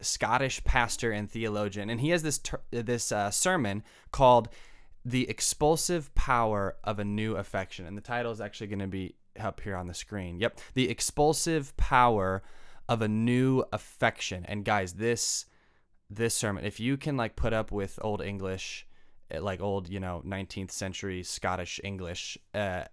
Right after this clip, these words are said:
then you should totally read. You can literally just, like, this is public domain. You can Google this and you can, and read it on a P D F file or whatever. Uh, but i-, in this sermon, it's based off the verse First John two fifteen, which says,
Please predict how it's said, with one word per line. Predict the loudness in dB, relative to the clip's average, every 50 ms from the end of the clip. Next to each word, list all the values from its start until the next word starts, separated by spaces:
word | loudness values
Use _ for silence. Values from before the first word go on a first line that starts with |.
| _ -14
then | -8 -4 -2 -2 -2 -2 -4
you | -4 -4 -2 -2 -2 -2
should | -4 -6 -6 -6
totally | -6 -2 0 0 0 0 0 -2
read. | -4 -4 -4
You | -4 -4
can | -4 -2 -2
literally | 0 -2 -2 -2
just, | -4 -6 -6 -6
like, | -6 -8
this | -6 -8
is | -6 0
public | 2 2 2 2 -2
domain. | -2 -4 -4 -4 -4 -6
You | -6 -8
can | -6 -6 -6
Google | -6 -6 -6 -6 -6
this | -8 -8 -10 -10 -10
and | -10 -10 -10
you | -10
can, | -8 -8 -8 -8 -8 -10 -8
and | -8 -8 -6 -4
read | -4 -4 -4 -4
it | -6 -6 -6 -8 -8
on | -8 -8
a | -8
P | -8 -8
D | -8 -8 -8
F | -10 -10
file | -10 -12 -10 -10 -10
or | -10 -10
whatever. | -10 -10 -12 -14 -16 -20 -20 -20 -18 -18 -18 -6 4
Uh, | 4 6
but | 6 6 4 0 -2 -8 -18 -16 -2 0
i-, | 0 2 4
in | 4 4 4
this | 4 4 2 2
sermon, | 2 0 0 0 0 0
it's | -2 0
based | 2 2 2 4 4
off | 2 2 2
the | 0 -2
verse | 0 2 2 2 0
First | -2 -2 -2 -2 -2 0
John | 0 0 0 0
two | -2 -4 -4
fifteen, | -4 -6 -8 -4 -2 -2 0 0
which | -2 -4 -2 -2
says, | 0 0 0 0